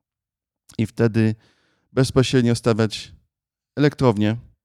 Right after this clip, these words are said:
e, stawiać generatory prądu właśnie na takich odwiertach. Polegałoby to na tym, że zwykła woda jest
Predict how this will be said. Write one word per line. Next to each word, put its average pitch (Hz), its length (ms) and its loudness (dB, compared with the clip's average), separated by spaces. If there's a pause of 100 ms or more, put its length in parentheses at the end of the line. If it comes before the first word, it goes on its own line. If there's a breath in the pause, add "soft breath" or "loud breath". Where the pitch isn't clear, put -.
(720)
e, 98 560 0
stawiać 110 360 0
generatory 107 640 0 (340)
prądu 110 500 2 (360)
właśnie 104 680 -2
na 113 320 -2
takich 104 520 -6
odwiertach. 98 600 -4 (1400 loud breath)
Polegałoby 123 460 4
to 117 100 0
na 107 140 4
tym, 160 340 -2
że 110 680 0 (340)
zwykła 120 440 0
woda 110 380 -2 (260)
jest 113 360 -4